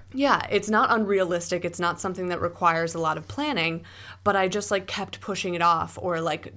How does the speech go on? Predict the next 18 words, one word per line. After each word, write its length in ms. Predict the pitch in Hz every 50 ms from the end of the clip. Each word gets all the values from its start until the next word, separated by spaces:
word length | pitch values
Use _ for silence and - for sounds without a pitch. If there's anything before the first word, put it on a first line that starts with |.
| - - - - -
not 360 | 180 185 180 180 - - 185
doing 280 | 185 190 185 185 180 180
it 220 | 180 180 185 -
or 140 | 180 175 165
doing 320 | 165 165 170 175 180 175 175
something 340 | - 180 165 175 170 165
else 340 | 165 165 165 170 175 165 -
or 140 | 175 160 165
being 320 | 160 165 170 165 165 165
lazy 400 | 160 160 147 - 165 - 170 160
or 100 | 151 151
whatever. 460 | 156 160 160 165 - - 101 104 98 - - - - - - - -
So 500 | - - - 214 202 190 180 175 - - -
really 360 | 190 180 196 220 247 320 330 302
thinking 400 | - - 220 202 190 202 190 185
about 300 | 170 170 165 165 160 -
those, 260 | 170 170 165 165 170
like, 220 | 156 160 170 -